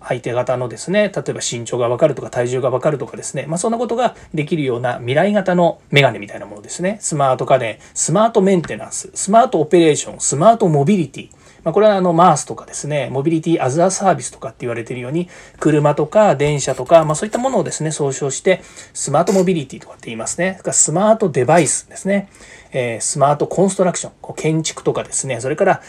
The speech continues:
えー、現場とか、そういったところにはスマートコンストラクション、あ、アイコンストラクションとかという言い方もしますよね。スマートパーキング。まあ、これは完全にその駐車場ということなんですけれども、その駐車場を管理運営するとか、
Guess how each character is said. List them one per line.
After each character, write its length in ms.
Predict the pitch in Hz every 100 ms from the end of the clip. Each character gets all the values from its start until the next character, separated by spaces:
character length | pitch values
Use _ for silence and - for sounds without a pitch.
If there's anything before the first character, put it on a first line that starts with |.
| -
え 480 | - 123 113 110 123
ー、 160 | 117 127 139
現 80 | 139
場 80 |
と 120 | 131 131
か、 120 | -
そ 120 | - 180
う 40 |
い 20 |
っ 20 |
た 60 | 214
と 60 | 226
こ 60 |
ろ 0 |
に 40 | 170
は 40 |
ス 140 | 120 139
マ 100 | 127
ー 40 |
ト 80 | 123
コ 160 | - 131
ン 40 |
ス 60 | 127
ト 80 | 131
ラ 100 | 127
ク 60 |
シ 80 | -
ョ 40 | 117
ン、 100 | 117 _
あ、 180 | 147 147 -
ア 120 | 160
イ 80 | 185
コ 140 | 190
ン 60 | 180
ス 60 |
ト 80 | 185
ラ 100 | 180
ク 60 | -
シ 80 |
ョ 20 | 113
ン 60 |
と 60 | -
か 100 | -
と 80 | -
い 40 |
う 20 |
言 80 | 107
い 40 | 107
方 160 | 110
も 60 | 107
し 140 | -
ま 100 | 117
す 120 | 110
よ 40 | -
ね。 260 | 160 202 - - - - -
ス 200 | - 208
マ 160 | 247
ー 40 | 254
ト 100 | 226
パ 200 | 214 180
ー 60 |
キ 120 | 143
ン 60 | 113
グ。 140 | 98 -
ま 80 | 202
あ、 40 |
こ 100 | 208
れ 60 | 220
は 60 | 208
完 220 | 196 208
全 220 | 226 226
に 180 | 240 226
そ 120 | 202
の 220 | 180 160 160
駐 160 | - 202
車 120 | 190
場 200 | 180 185
と 100 | 180
い 40 | 196
う 40 |
こ 100 | 208
と 80 | 196
な 120 | 139
ん 40 |
で 80 | 127
す 100 | 120
け 100 | -
れ 60 | 175
ど 40 |
も、 220 | 233 185 165
そ 160 | 160
の 60 | 147
駐 200 | - 175
車 160 | 170
場 140 | 170 175
を 280 | 175 233 - -
管 260 | - 269 226
理 140 | 135
運 260 | 139 147 147
営 60 | 139
す 120 | -
る 120 | 135
と 80 | 123
か、 160 | 117